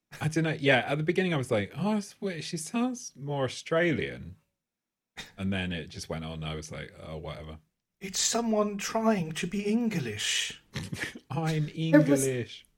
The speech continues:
Speaker 3: It
Speaker 1: It's
Speaker 3: was
Speaker 1: like,
Speaker 3: really bad.
Speaker 1: is it in South Park when they do Madonna doing a British accent and getting shipped
Speaker 2: I think
Speaker 1: back?
Speaker 2: it's that and Sim-, this is Simpsons where she goes, "I'm telling you, I'm English."
Speaker 1: Oh, yeah, no, that's what I'm talking about, yeah.
Speaker 2: And,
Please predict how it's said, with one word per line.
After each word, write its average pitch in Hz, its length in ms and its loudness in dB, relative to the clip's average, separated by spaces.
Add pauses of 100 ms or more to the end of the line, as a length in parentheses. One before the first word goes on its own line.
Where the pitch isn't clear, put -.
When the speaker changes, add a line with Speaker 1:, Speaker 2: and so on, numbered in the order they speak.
(240)
Speaker 3:
It 147 80 2
Speaker 1:
It's - 100 0
Speaker 3:
was - 80 4
Speaker 1:
like, 165 200 4
Speaker 3:
really 147 260 2
bad. 156 460 0 (640)
Speaker 1:
is 160 100 -10
it 220 60 -4
in 196 80 -2
South 165 320 0
Park 165 280 4
when 143 140 0
they 131 160 0
do 120 260 0
Madonna 113 440 0
doing 95 260 -2
a 92 60 -4
British 90 360 -6
accent 78 440 -6
and 95 100 -10
getting 78 180 -10
shipped - 440 -10
Speaker 2:
I 156 40 -4
think 151 160 2
Speaker 1:
back? 147 40 0
Speaker 2:
it's 143 140 -2
that 147 240 0
and 135 460 -6 (160)
Sim-, 120 380 -2
this 139 240 -2
is 147 100 0
Simpsons 175 580 2
where 131 180 0
she - 160 -4
goes, 131 260 -4
"I'm 226 220 2
telling 269 400 2
you, 185 260 2
I'm 214 320 2
English." 247 400 2
Speaker 1:
Oh, 151 80 12
yeah, 127 200 6
no, 110 220 2
that's 104 280 2
what 95 100 0
I'm 95 80 -2
talking 92 280 -6
about, 85 180 -6
yeah. 110 300 2
Speaker 2:
And, 135 220 -8